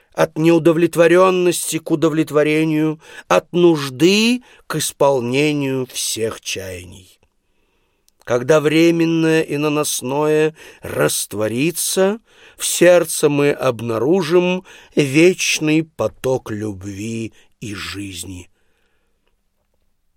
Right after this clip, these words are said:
Сокрушите в себе своекорыстие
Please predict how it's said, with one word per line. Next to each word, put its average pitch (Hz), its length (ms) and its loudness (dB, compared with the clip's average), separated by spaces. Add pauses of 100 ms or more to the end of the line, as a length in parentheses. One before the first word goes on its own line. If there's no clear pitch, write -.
(880)
Сокрушите 160 1300 -4
в - 80 -14
себе 110 760 -6 (240)
своекорыстие 98 1500 -8